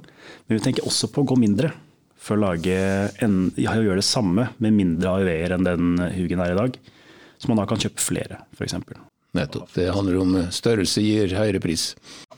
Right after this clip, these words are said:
Speaker 2: Mm.
Speaker 1: Så det går i begge retninger, da. Det er egentlig det vi sier.
Speaker 2: Hva er det som er gøy med denne jobben her, da? Du må sitte mye på skjermen og ki-, kikke på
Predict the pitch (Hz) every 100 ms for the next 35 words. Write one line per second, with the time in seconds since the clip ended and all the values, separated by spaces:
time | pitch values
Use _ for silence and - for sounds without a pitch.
0 | _ _ - 113 90 - - - 113 110
1 | 104 107 117 113 98 101 - 85 101 -
2 | - - - - 92 85 87 78 76 73
3 | 69 - - - - - - _ _ _
4 | _ - 156 170 180 175 131 147 151 143
5 | 131 123 139 247 185 147 139 135 135 127
6 | - 143 220 165 147 135 156 143 101 107
7 | 120 120 123 120 117 127 120 110 127 -
8 | 110 120